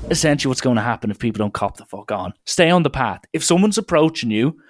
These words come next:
just step to the side of the path. Don't veer like the Terminator chasing John Connors in that scene.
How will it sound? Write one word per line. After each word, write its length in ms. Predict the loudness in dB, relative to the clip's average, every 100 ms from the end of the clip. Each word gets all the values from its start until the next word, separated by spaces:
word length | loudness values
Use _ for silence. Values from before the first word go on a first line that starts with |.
| -20 -10
just 160 | -4 -2
step 300 | 0 -2 -2
to 80 | -4
the 100 | -2
side 220 | 2 2
of 40 |
the 80 | 0
path. 240 | -4 -6 -6 -14 -4
Don't 220 | 0 0
veer 420 | 0 4 6 6
like 220 | 6 2 0
the 80 |
Terminator 640 | -2 2 4 4 2 0 0
chasing 560 | 0 0 0 0 0 -2 -18 -20 _ _ -8
John 320 | 0 2 2
Connors 360 | 0 2 2 2
in 60 |
that 160 | 0 0
scene. 420 | 0 0 -2 -6